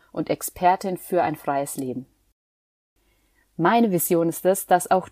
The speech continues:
du dir erlaubst, vermeintlich unlogische Entscheidungen zu treffen, die hinterher unglaublich befreiend sind.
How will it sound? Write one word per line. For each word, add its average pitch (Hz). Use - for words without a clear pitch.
du 254
dir 214
erlaubst, 143
vermeintlich 175
unlogische 226
Entscheidungen 180
zu 151
treffen, 185
die 170
hinterher 185
unglaublich 170
befreiend 139
sind. -